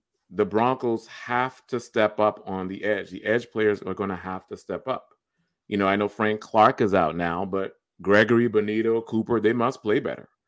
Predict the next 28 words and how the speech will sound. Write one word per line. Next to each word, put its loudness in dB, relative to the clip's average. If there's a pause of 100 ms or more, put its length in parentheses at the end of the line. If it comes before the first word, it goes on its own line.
(420)
And 2
not 4
only 4
with 0
them, 2
you 2
know, 0
Vance -2
Joseph 0
has -2
to -4
come -4
up -4
and -8
design -4
better -2 (460)
pressure -2
schemes -6
and -12
pressure -6
packages -6 (640)
to -2
confuse 0 (120)
and -8
get -4
to -12
Sam -6
Howell. -14